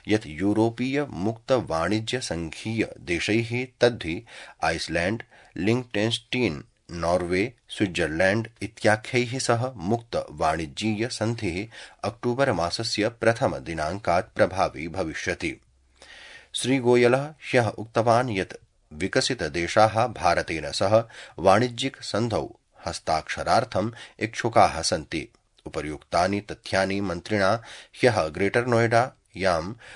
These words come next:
उत्तर प्रदेश अन्ताराष्ट्रिय वाणिज्य सम्मेलनस्य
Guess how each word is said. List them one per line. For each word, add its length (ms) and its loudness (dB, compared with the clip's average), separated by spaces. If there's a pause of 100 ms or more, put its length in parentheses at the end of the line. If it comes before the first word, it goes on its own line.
(240)
उत्तर 300 2
प्रदेश 480 0
अन्ताराष्ट्रिय 880 -2
वाणिज्य 680 -2
सम्मेलनस्य 1000 0